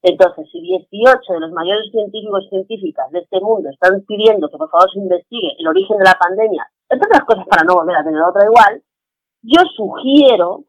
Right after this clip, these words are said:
sugiero que la comunidad internacional les haga caso. Igual que el informe de la once que se tiene que actuar con mayor celeridad.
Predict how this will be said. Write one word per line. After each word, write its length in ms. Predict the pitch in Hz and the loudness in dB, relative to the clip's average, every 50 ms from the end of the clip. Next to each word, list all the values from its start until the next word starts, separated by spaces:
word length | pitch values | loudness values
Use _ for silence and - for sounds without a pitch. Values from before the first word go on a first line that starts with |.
| _ _ | _ _
sugiero 840 | - - 196 - - - 254 262 254 240 - 160 160 165 185 - - _ | -14 -12 -12 -12 -8 -4 -2 0 4 4 4 4 2 0 -4 -6 -10 _
que 60 | 180 | -2
la 100 | 175 170 | -2 -2
comunidad 340 | - 175 170 175 180 180 185 | -2 -4 -6 -4 -2 -2 -2
internacional 520 | 190 190 202 190 190 185 185 175 170 175 180 | -2 -2 -2 -2 -2 -2 -2 -2 -2 -2 -2
les 120 | 175 170 | -2 -4
haga 220 | 160 147 131 131 135 | -4 -6 -6 -2 2
caso. 280 | - 180 160 - - _ _ _ _ _ _ _ _ _ _ _ _ _ _ _ | 2 2 2 2 -6 _ _ _ _ _ _ _ _ _ _ _ _ _ _ _
Igual 380 | - 226 220 175 180 160 160 156 | 0 2 4 6 6 4 4 2
que 100 | 208 196 | 2 0
el 80 | 180 165 | 2 0
informe 420 | 156 160 156 - 175 170 170 175 | -2 -6 -6 -6 -6 -6 -4 -2
de 40 | 175 | 0
la 160 | 170 165 165 | 2 4 4
once 220 | 170 175 175 208 202 | 4 2 0 -4 -4
que 100 | 196 190 | -4 -6
se 80 | 160 | -8
tiene 200 | - 160 170 165 | -10 -8 -8 -4
que 60 | 170 170 | -4 -4
actuar 280 | 160 - 160 156 165 | -6 -4 -6 -6 -4
con 140 | 160 196 202 | -4 -2 -2
mayor 220 | 175 156 147 143 - | -2 -2 -4 -6 -10
celeridad. 400 | 156 151 143 147 156 165 196 | -14 -14 -10 -8 0 2 2